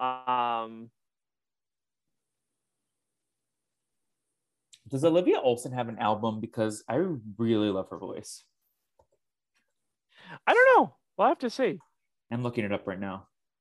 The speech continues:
Speaker 2: Oh, she has three albums.
Speaker 1: But, uh, so I, I, I do like,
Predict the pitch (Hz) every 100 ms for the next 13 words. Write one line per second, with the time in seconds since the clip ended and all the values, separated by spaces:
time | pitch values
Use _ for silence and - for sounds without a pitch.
0 | _ _ _ _ _ _ _ _ _ _
1 | _ _ - 139 208 247 - 233 254 104
2 | 98 98 - - _ _ _ _ _ _
3 | _ _ _ _ - - 233 247 226 214
4 | 214 190 233 214 226 - 214 196 202 202
5 | 277 294 190 190